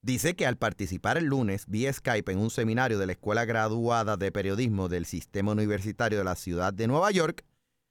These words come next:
en el que expertos concluyeron que es inevitable que el gobierno de Puerto Rico caiga en un impago, García Padilla rechazó. García Padilla rechazó que la estadidad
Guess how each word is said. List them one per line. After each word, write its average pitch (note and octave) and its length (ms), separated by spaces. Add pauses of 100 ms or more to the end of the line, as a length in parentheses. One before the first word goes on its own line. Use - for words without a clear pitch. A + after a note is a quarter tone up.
(300)
en D3+ 120
el D3 180
que C3 180 (180)
expertos F#3 720
concluyeron E3+ 640
que E3 140
es D#3 100
inevitable D#3+ 600
que D3+ 80
el C#3+ 80
gobierno C#3+ 420
de D3 80
Puerto C#3+ 260
Rico D3 280
caiga C#3+ 260
en D#3 60
un E3+ 160
impago, G3+ 580 (760)
García C3 680
Padilla F3 580 (140)
rechazó. A3+ 1080 (2750)
García G#3+ 560
Padilla A3+ 580
rechazó A3+ 880
que A#3 120
la G#3+ 80
estadidad G#3 720